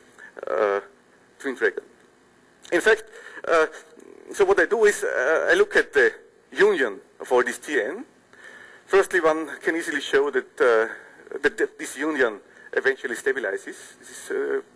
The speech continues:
due to the compactness of the tile. Uh, secondly, so this set T, this union, so this is not the set of all neighbors of the fractal. In case of the twin dragon it is, but in general it is not. But it's, it is the, uh, set of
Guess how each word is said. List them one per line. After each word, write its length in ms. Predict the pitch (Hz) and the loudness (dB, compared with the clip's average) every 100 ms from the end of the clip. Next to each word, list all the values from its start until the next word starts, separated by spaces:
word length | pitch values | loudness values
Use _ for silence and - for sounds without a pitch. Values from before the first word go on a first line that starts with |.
| _ | _
due 100 | 135 | -10
to 80 | - | -8
the 80 | 127 | -4
compactness 640 | 147 143 117 - 107 - | -4 -4 -8 -8 -10 -10
of 100 | - | -18
the 60 | |
tile. 360 | - 120 131 214 - - - - - - | -4 0 0 -2 -12 -20 -18 -16 -18 -10
Uh, 200 | - 143 143 - - | 0 0 0 -6 0
secondly, 440 | 427 440 - - - - | 2 2 0 -4 -4 -6
so 220 | - 415 - | 2 2 0
this 120 | - | -10
set 280 | - 254 - - | -2 -2 -2 -12
T, 340 | - 180 107 - - | -12 -12 -14 -16 -12
this 200 | - 175 | -8 -4
union, 440 | 233 160 117 98 - _ - - | 0 2 0 -2 -18 _ -20 -10
so 140 | - 185 | 0 0
this 160 | 240 | 0
is 140 | 240 170 | -8 -2
not 240 | 180 247 - - - _ - | 0 0 -2 -18 -18 _ -8
the 80 | - | -4
set 240 | - 196 | 0 -2
of 100 | - | -2
all 260 | 160 185 180 | -2 2 2
neighbors 580 | 160 202 165 - - - _ _ | 0 0 0 0 -12 -18 _ _
of 160 | - - | -6 0
the 220 | 160 135 - _ | 2 2 0 _
fractal. 500 | - 170 - 127 101 - - | -2 0 2 0 -2 -6 -18
In 100 | 147 | -6
case 180 | 160 180 | 0 0
of 80 | - | -2
the 60 | |
twin 180 | 139 220 | -10 -8
dragon 300 | 170 151 147 | 2 2 2
it 100 | 135 | -2
is, 220 | 139 - - | -10 -10 -4
but 120 | 147 | -2
in 60 | 135 | 2
general 340 | 180 170 151 | 2 2 0
it 140 | 147 147 | -2 -6
is 120 | 127 | -2
not. 220 | 120 - - - - - - - | 0 -2 -6 -20 -16 -14 -6 2
But 200 | 151 - - | 2 2 -14
it's, 160 | 190 - | -12 -12
it 160 | 170 190 | -12 -12
is 100 | - | 0
the, 280 | 160 143 - - - - | 4 4 2 -20 -10 0
uh, 320 | 147 139 69 | 4 4 2
set 260 | - 214 | 0 2
of 100 | 165 | 2